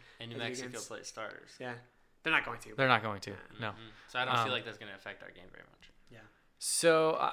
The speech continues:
Speaker 2: And they're
Speaker 3: I
Speaker 2: play-, and they're making a run in the Open Cup.
Speaker 3: Yeah. Yeah, you're right. So, I, I will say this.
Speaker 1: Good form.
Speaker 2: Mm.
Speaker 3: I have to agree with both of you, but I lean towards Zach
Speaker 2: Mm.
Speaker 3: because they have some really dangerous players, and
Speaker 1: They do.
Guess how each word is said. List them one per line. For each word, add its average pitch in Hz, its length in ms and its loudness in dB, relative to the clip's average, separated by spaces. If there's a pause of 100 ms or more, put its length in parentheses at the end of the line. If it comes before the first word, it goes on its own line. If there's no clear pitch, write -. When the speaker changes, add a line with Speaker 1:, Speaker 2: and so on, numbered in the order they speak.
Speaker 2:
And - 80 -8
they're - 80 6
Speaker 3:
I - 20 6
Speaker 2:
play-, - 100 -2 (200)
and 185 80 -12
they're 185 100 -10
making 170 220 -12
a 160 40 -10
run 156 120 -12
in 156 80 -18
the 156 120 -16
Open 156 200 -18
Cup. - 180 -18 (600)
Speaker 3:
Yeah. 123 240 4 (420)
Yeah, 117 180 2
you're 104 160 -2
right. 113 180 6 (300)
So, 160 120 6
I, 139 260 2
I 143 100 10
will 151 160 2
say 143 160 2
this. 135 220 2
Speaker 1:
Good 107 160 -6
form. 123 340 -16 (120)
Speaker 2:
Mm. 123 220 -18
Speaker 3:
I 127 100 2
have 139 180 0
to 151 100 2
agree 131 240 4
with 113 240 -4
both 113 260 0
of 139 120 -4
you, 147 160 0
but 127 120 0
I 117 140 4 (160)
lean 117 240 -4
towards 120 380 0
Zach 101 440 0
Speaker 2:
Mm. - 1400 -18
Speaker 3:
because 110 680 0 (180)
they 113 120 0
have 117 180 0
some 113 280 -6
really 117 300 -2
dangerous 107 380 0
players, 117 540 -2 (600)
and 107 560 2
Speaker 1:
They 95 80 -12 (120)
do. 113 140 -8